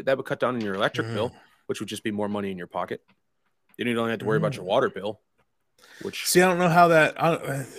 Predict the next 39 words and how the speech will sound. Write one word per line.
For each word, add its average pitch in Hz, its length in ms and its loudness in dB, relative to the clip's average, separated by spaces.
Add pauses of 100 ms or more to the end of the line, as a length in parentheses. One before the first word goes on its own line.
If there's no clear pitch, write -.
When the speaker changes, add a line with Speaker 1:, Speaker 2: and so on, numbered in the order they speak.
(100)
Speaker 2:
man, 127 280 -6
I'd 123 100 -4
have 131 200 -6
to, 113 380 -2
I'd 143 120 2
Speaker 1:
'Cause 156 80 4
Speaker 2:
ha-, - 40 2
Speaker 1:
don't 147 140 6
Speaker 2:
you'd 170 60 2
Speaker 1:
you 180 80 6
Speaker 2:
have 147 80 6
Speaker 1:
get 131 60 2
Speaker 2:
to 127 60 -2
Speaker 1:
a 127 40 2
Speaker 2:
look 123 160 0
into 113 140 -2
that. 107 260 -4 (440)
Speaker 1:
I - 40 -4
was 151 80 -2
gonna 156 80 -2
say, 196 100 0
don't 151 180 -2
you 160 100 -4
get 139 100 2
a 107 40 -4
tax 135 280 -2
credit 160 200 0
for 139 120 -8
going 127 240 -2
green? 151 260 -2 (460)
If - 100 -20
you're 135 80 -2
a 104 60 -4
business 120 400 -4
and 107 80 -6
you 104 40 -8
decide 101 360 -4
to 101 60 -8
use, 107 400 -6